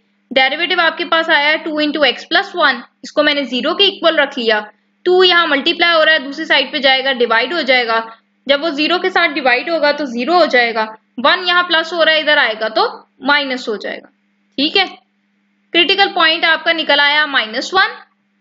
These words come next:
और derivative आपके पास निकला है जी टू एक्स प्लस वन। अब आपने before critical point देखना है, तो यहाँ पर आपके पास माइनस वन है,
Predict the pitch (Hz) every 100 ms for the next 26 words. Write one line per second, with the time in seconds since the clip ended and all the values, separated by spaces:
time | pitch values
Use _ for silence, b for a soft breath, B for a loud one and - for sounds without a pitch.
0 | _ - 262 277 277 339 370 381 359 320
1 | 330 330 330 302 262 285 311 269 320 -
2 | 311 311 339 349 - 277 277 - - _
3 | 330 339 - 254 202 - - _ _ _
4 | _ _ _ - _ _ _ _ _ -
5 | - _ _ - 359 403 403 415 330 339
6 | 349 330 381 - 392 370 370 359 320 285
7 | 262 220 214 214 208 - _ _ _ _
8 | _ _ _ _ _ _ _ _ _ _
9 | _ _ _ 320 339 359 381 381 359 370
10 | 370 370 359 277 247 277 359 370 415